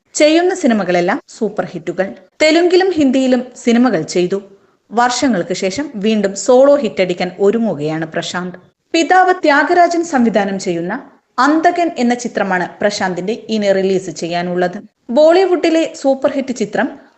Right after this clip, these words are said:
അന്ധാധുൻ എന്ന ചിത്രത്തിന്റെ തമിഴ് റീമേക്കാണ് അന്തകൻ. ചിത്രം ഓഗസ്റ്റിൽ റിലീസ് ചെയ്യും. പ്രശാന്തിനെ നായകനാക്കി രണ്ടായിരത്തി പതിനെട്ടിൽ സംവിധാനം ചെയ്ത ജോണിക്ക് ശേഷം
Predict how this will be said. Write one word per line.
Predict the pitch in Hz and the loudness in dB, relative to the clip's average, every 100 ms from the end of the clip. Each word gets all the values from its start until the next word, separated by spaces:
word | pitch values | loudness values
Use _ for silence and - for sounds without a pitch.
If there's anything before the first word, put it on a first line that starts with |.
| _ | _
അന്ധാധുൻ | 247 285 302 339 339 330 - | 2 2 4 4 4 0 0
എന്ന | 240 233 | -2 -2
ചിത്രത്തിന്റെ | 233 208 208 202 185 180 - | -4 -6 -4 -2 -4 -4 0
തമിഴ് | 254 262 311 277 | 2 2 2 2
റീമേക്കാണ് | 220 208 202 202 185 175 - | 0 -2 -4 -4 -4 -6 -6
അന്തകൻ. | 202 185 165 165 180 - - | -6 -2 -2 -4 -8 -10 -4
ചിത്രം | 247 - 277 - - | -2 0 -2 -4 0
ഓഗസ്റ്റിൽ | 254 254 277 277 196 170 - | 2 4 2 -2 -6 -8 -6
റിലീസ് | 196 196 202 180 | -4 -2 -2 -6
ചെയ്യും. | - 165 185 190 _ _ | -8 -8 -8 -14 _ _
പ്രശാന്തിനെ | 294 302 339 381 370 359 359 | 2 4 4 4 6 6 6
നായകനാക്കി | 320 294 277 285 269 254 247 196 196 | 6 4 4 4 4 2 -2 2 2
രണ്ടായിരത്തി | 220 240 302 302 302 | 4 4 4 2 0
പതിനെട്ടിൽ | - 196 185 170 269 - - - | 0 0 0 0 -2 -4 -16 -8
സംവിധാനം | - 285 302 339 349 349 | 0 4 6 4 4 2
ചെയ്ത | 302 247 | 0 0
ജോണിക്ക് | 214 196 240 269 285 320 | 0 2 4 4 2 -2
ശേഷം | 214 185 185 | -2 -4 -4